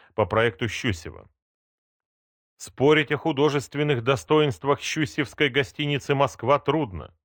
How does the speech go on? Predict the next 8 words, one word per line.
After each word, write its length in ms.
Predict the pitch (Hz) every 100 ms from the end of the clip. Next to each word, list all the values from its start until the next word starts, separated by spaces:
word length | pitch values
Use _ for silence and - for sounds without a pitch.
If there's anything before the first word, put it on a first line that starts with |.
| _ _ _ _
Здание 580 | 71 69 104 156 156
недавно 480 | 147 147 156 156 151
снесено, 800 | - 143 135 - 151 165 104 80 _ -
на 140 | 87
его 320 | 123 123 127
месте 440 | 131 156 170 - 80
сегодня 500 | - 113 151 147 135
стоит 420 | - 135 151